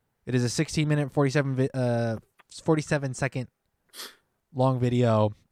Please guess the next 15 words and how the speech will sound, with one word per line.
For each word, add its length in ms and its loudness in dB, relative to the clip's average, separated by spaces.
of 400 4
his 240 -4
Prismatic 760 -2
Cup 280 -4
meta 320 2
simplified, 680 -4
um, 640 -2
<laughs> 60 -4
which 380 -2
your 220 0
giggling 460 0
is, 400 -4
I 80 -2
don't 100 0
know, 180 0